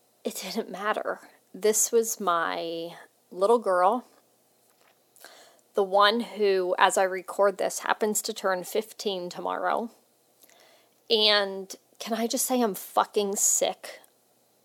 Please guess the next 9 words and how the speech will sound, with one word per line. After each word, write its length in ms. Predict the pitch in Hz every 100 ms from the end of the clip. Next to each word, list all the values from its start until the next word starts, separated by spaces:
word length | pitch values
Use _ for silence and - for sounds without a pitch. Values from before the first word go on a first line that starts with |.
| _ _ _ -
of 180 | 196
her 220 | - 196 180
having 380 | 190 185 190
to 140 | 180 180
deal 540 | 165 175 165 170 - - - - -
with 760 | - 175 175 175 170 - - - _ _ _ _
the 200 | - 202 -
aftermath 1200 | - 208 - - 202 175 160 78 - - - - - _ _ _ _ _ _ _ _ _ _ 190
of 160 | 185